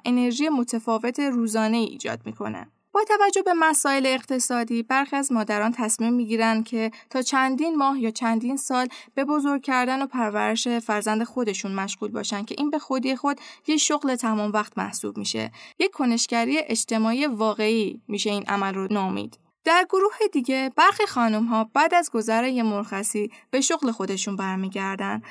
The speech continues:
و در کنار اون از کمک اطرافیان خودشون مثل والدین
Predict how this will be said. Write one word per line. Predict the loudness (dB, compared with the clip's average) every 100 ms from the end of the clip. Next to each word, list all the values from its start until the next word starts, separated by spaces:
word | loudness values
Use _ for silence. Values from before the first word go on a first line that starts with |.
| -8 -2
و | 2
در | 2 2
کنار | 0 2 4 4
اون | 2 2 0 -2 -4
از | -4 -2
کمک | 0 0 -2 -2
اطرافیان | -2 -2 -4 0 0 0
خودشون | 0 -2 -2 -2 -2
مثل | 0 0 -2
والدین | -2 -2 0 -2 0 0 -2